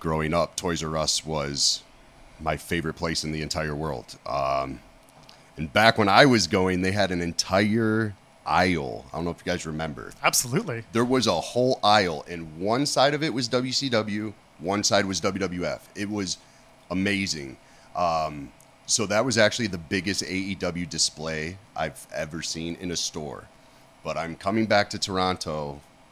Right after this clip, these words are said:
Speaker 1: to explore more Toys R Us's, until I find me in a Toys R Us.
Speaker 2: So young Wardlow's walking down the aisles at Toys R Us as a kid. What's the first toy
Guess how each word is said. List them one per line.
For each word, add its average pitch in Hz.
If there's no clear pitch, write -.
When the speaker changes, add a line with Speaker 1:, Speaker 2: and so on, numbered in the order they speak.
Speaker 1:
to 85
explore 82
more 80
Toys 78
R 71
Us's, -
until 120
I 113
find 110
me 104
in 101
a 95
Toys 90
R 82
Us. -
Speaker 2:
So 185
young 208
Wardlow's 165
walking 156
down 147
the 139
aisles 135
at 151
Toys 147
R 135
Us 131
as 123
a 127
kid. 123
What's 160
the 185
first -
toy 135